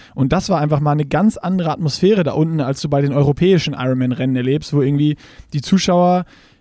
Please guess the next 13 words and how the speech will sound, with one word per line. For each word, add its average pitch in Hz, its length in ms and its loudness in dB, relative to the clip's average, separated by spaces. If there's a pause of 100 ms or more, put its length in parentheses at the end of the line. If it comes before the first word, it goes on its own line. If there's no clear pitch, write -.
(160)
bei 147 100 0
den 147 140 0
Profis 190 360 2
sind 233 360 2 (880)
und 165 320 0
dann 151 220 -2
irgendwie 165 480 0
weg 156 340 -4
oder 131 240 0
ganz 147 220 -4
verstreut. 147 440 0
Ich 123 80 -4
meine, 143 240 0